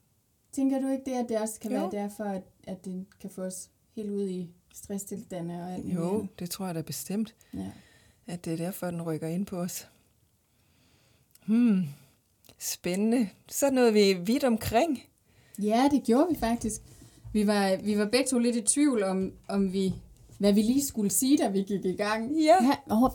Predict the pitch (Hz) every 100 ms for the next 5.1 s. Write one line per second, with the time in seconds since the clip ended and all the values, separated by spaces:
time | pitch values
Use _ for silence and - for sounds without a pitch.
0 | - - 202 202 - 190 254 - 196 -
1 | 190 262 285 208 185 208 220 226 220 190
2 | 196 202 226 226 208 196 - - - 277
3 | 311 226 226 - 214 277 302 226 208 214
4 | 190 180 180 208 233 247 294 220 - 233